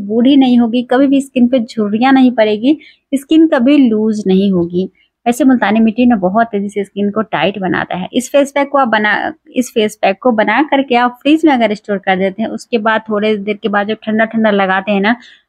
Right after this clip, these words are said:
बहुत अच्छा लगेगा सच में, एकदम कूलिंग एहसास आपको मिलने वाला है। और इस phase पैक को लगा करके आपको बीस तीस मिनट के लिए rest करना है और मोटा सा layer आप लगा लीजिए ताकि पूरी अच्छे से ना सूख पाए। जब सेवेंटी एटी परसेंट सूख जाते हैं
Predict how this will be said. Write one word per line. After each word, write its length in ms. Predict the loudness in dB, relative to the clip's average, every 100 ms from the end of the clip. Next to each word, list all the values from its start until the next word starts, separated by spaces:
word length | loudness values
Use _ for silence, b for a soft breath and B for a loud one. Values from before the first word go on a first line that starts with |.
| _
बहुत 240 | -2 0 -2
अच्छा 240 | -2 -4
लगेगा 300 | -2 -2 -2
सच 240 | -4 -6 -4
में, 100 | -6
एकदम 220 | -4 -6
कूलिंग 480 | -2 -2 0 -2 -2
एहसास 360 | -4 -4 -2
आपको 260 | -4 -4 -2
मिलने 280 | 2 2 2
वाला 220 | 2 2
है। 180 | 2 0 -2 -2 -4 -4
और 180 | 0 2
इस 180 | 2 0
phase 220 | -4 -2 -4
पैक 120 | 0
को 60 | 0
लगा 280 | 2 0
करके 320 | -2 -6 -2 -2
आपको 260 | -2 -4
बीस 240 | -2 -2 -4
तीस 160 | -6 -2
मिनट 200 | -2 -2
के 80 | 0
लिए 160 | 0
rest 260 | 0 -2 -4
करना 320 | -2 0 2
है 180 | 2 0 -2 _ _ _ _ _ _ _ _
और 240 | 0 2 4 2 0
मोटा 300 | 0 2 0
सा 140 | 0 0
layer 260 | 2 2
आप 140 | 0 0
लगा 240 | 0 2 2
लीजिए 280 | 0 -2
ताकि 280 | -4 -4 -4
पूरी 220 | -4 -2 -2
अच्छे 320 | -4 -4 -2
से 120 | 0
ना 160 | 0 0
सूख 200 | -4 -4
पाए। 140 | -2 -2
जब 140 | -2
सेवेंटी 440 | -2 0 2 2 2
एटी 160 | 0
परसेंट 380 | 0 -2 -2 -4
सूख 260 | -4 -8 -2
जाते 300 | -2 -2 -4
हैं 220 | -4